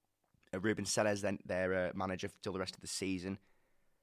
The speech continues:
It, obviously, it's too early to talk about what a job,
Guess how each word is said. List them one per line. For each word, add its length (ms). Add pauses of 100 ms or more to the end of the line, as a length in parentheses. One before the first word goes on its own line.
(500)
It, 180
obviously, 280
it's 80
too 200
early 240
to 80
talk 240
about 180
what 140
a 80
job, 160